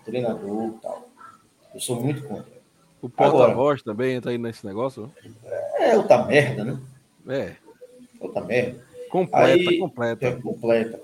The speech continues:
Speaker 1: É uma cagada daquela rala, né?
Speaker 2: É.
Speaker 1: Agora, é, eu não sou a favor de, de, de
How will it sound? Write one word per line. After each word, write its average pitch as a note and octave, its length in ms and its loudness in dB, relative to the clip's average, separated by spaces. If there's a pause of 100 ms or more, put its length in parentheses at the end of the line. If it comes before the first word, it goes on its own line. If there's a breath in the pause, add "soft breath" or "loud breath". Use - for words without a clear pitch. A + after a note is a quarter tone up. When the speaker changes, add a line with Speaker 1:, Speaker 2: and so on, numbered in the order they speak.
(160)
Speaker 1:
É B2 100 2
uma D3 100 0
cagada C3 480 4
daquela B2+ 280 2
rala, G#2+ 340 2
né? A2+ 160 -6 (140)
Speaker 2:
É. G#2+ 520 -4
Speaker 1:
Agora, F3 640 6
é, D#3 600 2 (120)
eu - 240 -2
não F#4 300 -4
sou E3+ 340 0
a D3+ 60 4
favor A#2+ 340 0
de, B2 140 -4
de, A2 360 -6
de G#2 320 -12